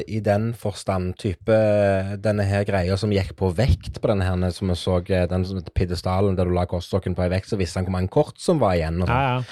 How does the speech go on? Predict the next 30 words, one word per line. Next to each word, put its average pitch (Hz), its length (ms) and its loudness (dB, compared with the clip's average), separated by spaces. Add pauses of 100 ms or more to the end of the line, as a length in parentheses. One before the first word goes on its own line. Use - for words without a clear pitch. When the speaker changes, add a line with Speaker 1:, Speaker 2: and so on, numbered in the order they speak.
(100)
Speaker 1:
Og 127 60 0
hvis 131 160 2
det 127 140 6
er - 20 2
sånne 139 560 2
funksjoner 147 760 2
inni, 98 600 4 (160)
inni, 90 480 4
eh, 87 340 2
kortstokken, 95 540 0
uten 113 160 4
at 175 80 2
vi 196 60 2
trenger 92 280 0
gå 92 220 0
inn 92 100 2
i 92 60 2
detaljer 101 580 0
på 90 220 0 (220)
s-, - 260 -12
hva, 101 240 0
hva 107 180 -2
som 98 140 0
finnes 127 380 -2
av 165 100 0
sånne 90 240 0
funksjoner, 90 640 0
og 87 160 -2
hvorfor 92 240 0
vi 90 100 4